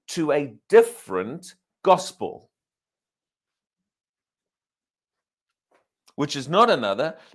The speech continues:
but there are some who trouble you and want to pervert the gospel of Christ." You see that? What does pervert mean? Twist.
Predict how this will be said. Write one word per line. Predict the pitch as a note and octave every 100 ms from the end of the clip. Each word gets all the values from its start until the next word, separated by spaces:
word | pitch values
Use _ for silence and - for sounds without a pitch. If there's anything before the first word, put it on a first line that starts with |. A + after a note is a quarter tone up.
| _
but | D#3 D#3
there | D#3+ D3+
are |
some | D3 - A3+ G#3+
who | F3
trouble | - - - A#3+ A#3 C#3+
you | A2+ B2
and | C3+ C3
want | C#3 D3+
to | - D3
pervert | - D3+ A2 G#2 A3 C3+ E2+ - - _ _ -
the | G#2 D#3
gospel | D3 C#3+ - - D3+
of | D#3
Christ." | A#3 A3 - - - _ _ _ _ _ _ _ _ _ _ _ -
You |
see | B2 F3
that? | A3+ - _ _ _ _ _ _ -
What | D#3
does |
pervert | - E3+ E3 E3+
mean? | A#2 G2+
Twist. | - G3+ - - -